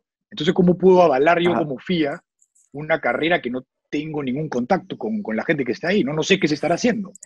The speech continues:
Speaker 2: Por,
Speaker 1: De repente,
Speaker 2: por eso
Speaker 1: por
Speaker 2: es,
Speaker 1: eso
Speaker 2: es importante saber primero qué tipo de información le está enviando el representante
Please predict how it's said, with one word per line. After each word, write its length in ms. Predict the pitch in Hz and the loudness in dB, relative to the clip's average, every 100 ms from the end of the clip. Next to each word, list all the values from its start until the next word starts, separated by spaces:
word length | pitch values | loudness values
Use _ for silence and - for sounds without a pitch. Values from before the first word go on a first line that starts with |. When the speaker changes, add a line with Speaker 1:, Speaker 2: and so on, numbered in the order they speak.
| _ - - _ _ _ _ _ - _ _ | _ -20 -20 _ _ _ _ _ -20 _ _
Speaker 2:
Por, 200 | - 147 | 2 2
Speaker 1:
De 60 | 123 | 2
repente, 180 | 117 147 | 2 4
Speaker 2:
por 100 | 165 | 4
eso 140 | 175 | 6
Speaker 1:
por 60 | 156 | 4
Speaker 2:
es, 80 | 147 | 6
Speaker 1:
eso 160 | 165 | 4
Speaker 2:
es 180 | 175 180 | 4 4
importante 1200 | 196 190 - 139 139 - 220 196 139 - 127 147 | 2 4 4 2 2 0 0 0 -6 -4 -2 -2
saber 560 | - 117 117 127 117 101 | -4 -6 -2 -2 -2 -8
primero 560 | 131 131 151 247 285 202 | -8 -6 -6 -4 -4 -4
qué 100 | - | -8
tipo 300 | - 220 214 | -6 -2 0
de 60 | 196 | 0
información 760 | 170 135 127 120 170 190 196 - | -2 -8 -8 -8 -4 -2 -4 -8
le 160 | 135 | -6
está 480 | 123 - - 175 175 | -6 -8 -2 0 0
enviando 560 | - 127 123 135 160 151 | -2 -6 -2 -2 -2 0
el 80 | 135 | 0
representante 1000 | 123 117 117 117 117 - 180 202 220 - | -2 -6 -10 -8 -8 -2 -2 -2 -8 -12